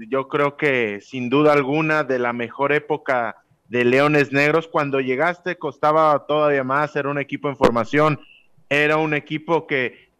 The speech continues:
que poco a poco fue forjando ese, ese ascenso.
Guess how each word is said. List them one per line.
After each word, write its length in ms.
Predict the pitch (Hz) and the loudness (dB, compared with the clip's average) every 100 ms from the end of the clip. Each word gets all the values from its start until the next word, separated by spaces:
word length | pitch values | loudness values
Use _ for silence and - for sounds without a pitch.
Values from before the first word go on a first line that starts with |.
| - | -6
que 120 | 135 | -4
poco 340 | 156 156 165 | -2 -2 0
a 80 | 160 | -2
poco 400 | 160 160 170 156 | -2 -4 -2 -4
fue 200 | - 165 | -2 -4
forjando 880 | 160 160 - 151 160 160 151 127 - _ _ - | -2 -4 -2 -4 -2 0 0 -2 -6 _ _ -6
ese, 760 | 139 151 147 156 147 131 117 - | -2 -2 -4 -2 0 0 -4 -4
ese 320 | 147 160 170 | -4 -2 -4
ascenso. 720 | 143 - 165 180 175 190 208 | -4 -4 -4 -4 -6 -8 -8